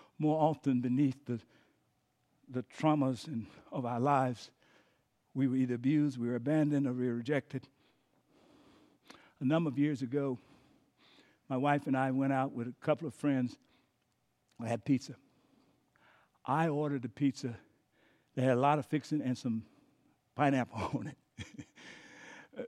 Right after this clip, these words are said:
Robert, my brother-in-law, sister-in-law, and Rhonda all said, "We don't want that. That's nasty. That's your pizza. <laughs> We gonna eat this pizza over here."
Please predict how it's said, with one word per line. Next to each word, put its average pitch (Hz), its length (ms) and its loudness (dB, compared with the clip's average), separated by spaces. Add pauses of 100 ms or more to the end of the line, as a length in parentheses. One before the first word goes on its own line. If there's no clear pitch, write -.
Robert, 147 520 2
my 131 120 0
brother-in-law, 143 400 0
sister-in-law, 143 360 -2
and 139 200 0
Rhonda 160 280 -2
all 143 160 2
said, 131 280 -2 (340)
"We 139 180 4
don't 135 160 4
want 135 180 0
that. 120 180 0
That's 127 200 0
nasty. 127 500 -4 (440)
That's 151 180 6
your 143 160 2
pizza. - 320 -2 (420)
<laughs> - 240 -8
We 170 140 10
gonna 143 180 2
eat 135 140 0
this 127 120 -2
pizza 117 280 -4
over 101 120 -6
here." 98 160 -12